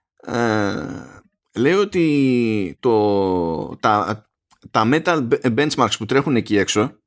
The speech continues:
είναι super duper unoptimized. Και ότι αυτό το νούμερο, αυτό που δείχνει η Apple, αποκλείεται να βγήκε με κάποιο,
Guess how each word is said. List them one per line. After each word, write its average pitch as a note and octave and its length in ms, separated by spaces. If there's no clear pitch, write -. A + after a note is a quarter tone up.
είναι E3+ 240
super F#3 420
duper E3+ 400
unoptimized. A2 560
Και B2+ 100
ότι B2 160
αυτό A#2 240
το F3+ 100
νούμερο, D3 540
αυτό G2+ 320
που D3 160
δείχνει D3 400
η A2 60
Apple, F3+ 220
αποκλείεται E3+ 520
να B2+ 280
βγήκε C#3 340
με E3 140
κάποιο, D3 720